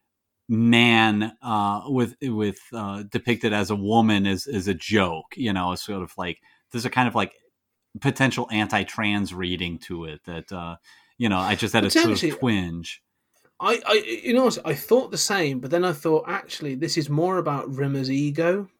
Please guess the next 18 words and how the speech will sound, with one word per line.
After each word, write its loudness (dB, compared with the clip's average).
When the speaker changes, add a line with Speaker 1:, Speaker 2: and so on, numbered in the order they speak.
Speaker 1:
Yes. -6
Speaker 2:
And 2
also 6
probably 2
his 2
incompetence -4
in -6
that -2
he -6
can't 0
get -4
the -6
genetic -2
Speaker 1:
<laughs> 4
Speaker 2:
mixture -6
right. 0
Speaker 1:
Right. 6
Speaker 2:
Um, -4